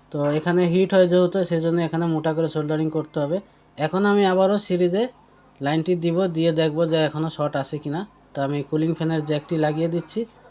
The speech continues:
এখন আমি পাওয়ার কর্ডটি লাগাবো, দেখতে পারবেন। তো পাওয়ার কর্ডটি লাগিয়ে দিচ্ছি আমি। ফ্যানটি চলতেছে কিন্তু সিরিজে কোনো বাল্বটি জ্বলতেছে না। এখন আমি এখানে ডিসপ্লে লাগাবো, দেখি ডিসপ্লে ভোল্টেজটি আছে কি নাই, এবং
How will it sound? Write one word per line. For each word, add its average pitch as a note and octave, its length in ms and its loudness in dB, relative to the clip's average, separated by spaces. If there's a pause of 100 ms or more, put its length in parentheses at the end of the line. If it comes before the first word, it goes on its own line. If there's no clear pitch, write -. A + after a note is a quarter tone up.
(300)
এখন D#3 240 -2
আমি G3+ 180 4
পাওয়ার F3+ 240 4
কর্ডটি F#3+ 320 -2
লাগাবো, F3 280 2 (460)
দেখতে D#3 380 -2
পারবেন। F3+ 280 2 (840)
তো - 60 -6 (100)
পাওয়ার F3 240 6
কর্ডটি G3+ 220 0
লাগিয়ে F#3+ 400 4
দিচ্ছি F#3+ 260 -2
আমি। F#3+ 200 2 (800)
ফ্যানটি E3+ 280 0 (100)
চলতেছে F3 460 2
কিন্তু D#3+ 200 0 (180)
সিরিজে D#3+ 380 0
কোনো D#3+ 120 0 (100)
বাল্বটি D3+ 360 0
জ্বলতেছে E3 440 0
না। E3+ 60 -4 (540)
এখন F3 320 0
আমি A3+ 120 2
এখানে A3 240 2 (120)
ডিসপ্লে G3+ 360 0 (120)
লাগাবো, E3+ 280 2 (200)
দেখি E3 260 2
ডিসপ্লে E3 500 0 (420)
ভোল্টেজটি D3+ 440 -2 (100)
আছে - 220 -6
কি D#3 140 -4
নাই, E3 100 -4 (540)
এবং C#3 200 -2